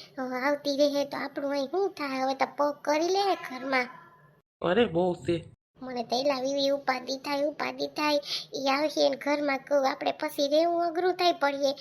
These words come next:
Speaker 1: બહુ માં હવે તો બ-, ઉપાડો લઈને ઉઠીએ કેમ કે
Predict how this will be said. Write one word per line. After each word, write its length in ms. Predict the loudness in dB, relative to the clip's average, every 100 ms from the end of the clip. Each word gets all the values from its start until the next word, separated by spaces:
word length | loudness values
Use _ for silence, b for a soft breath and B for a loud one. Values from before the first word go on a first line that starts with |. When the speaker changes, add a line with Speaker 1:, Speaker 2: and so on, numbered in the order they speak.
| B B 2
Speaker 1:
બહુ 100 | 4 6 4
માં 200 | 2 0 0
હવે 180 | 0 0
તો 140 | -2 -4 -2
બ-, 280 | 0 0 -2 -2
ઉપાડો 420 | -2 2 2 2
લઈને 340 | 2 0 0 -2
ઉઠીએ 400 | -4 -6 -6 -4
કેમ 200 | -4 -4
કે 160 | 0